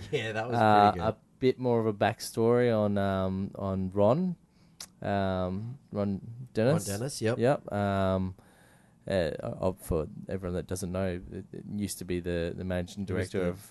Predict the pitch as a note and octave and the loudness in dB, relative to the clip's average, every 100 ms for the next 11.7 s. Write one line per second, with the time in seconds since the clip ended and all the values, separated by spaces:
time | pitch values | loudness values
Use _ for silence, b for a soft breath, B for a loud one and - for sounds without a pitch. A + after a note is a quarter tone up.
0 | - G#2 G2 - F#2+ C#3+ F3+ D3+ G2 F#2 | -10 -6 -4 -4 -2 -2 -4 -4 -2 -2
1 | - - G2 G2+ - F2+ F#2 F2+ G2 G2 | -4 -4 -2 -2 -6 -6 -6 -6 -6 -10
2 | F2+ - A#2+ A2 G#2+ G#2 G2 F#2+ - - | -10 -8 -6 -4 -4 -2 -4 -6 -6 0
3 | G#2 F2+ - b b b A#2+ G#2 F#2+ F#2 | 2 2 -4 b b b -8 -6 -4 -6
4 | - - G#2 G2+ G2 F2+ - F#2+ F#2+ F#2 | -8 -4 0 0 -2 -6 -8 -8 -6 -8
5 | F#2 D#2+ F2+ F2 E2+ - - - G#2 C2+ | -8 -10 -14 -14 -16 -18 -12 -2 0 0
6 | E2+ D#2+ A2 E2 - _ G#2 G#2+ A2+ G2 | -8 -10 -8 -8 -10 _ -6 -4 -4 -4
7 | G2+ F#2 F2+ G#2 G#2+ - F#2+ F#2+ D#2+ E2 | -4 -4 -4 -2 -2 -2 -2 -2 -4 -10
8 | F#2 G#2 - G#2 G2 G2+ G2+ - F2+ E2+ | -12 -10 -6 -6 -6 -6 -6 -4 -4 -4
9 | F2 E2+ F2 E2 - G2 F2+ F2 F2+ F2+ | -6 -8 -8 -6 -4 -4 -4 -6 -6 -6
10 | F2 - F2 - G#2 F#2+ B B B B | -6 -8 -10 -6 -6 -6 B B B B
11 | B B D#2+ - A2+ F#2+ | B B -2 2 0 0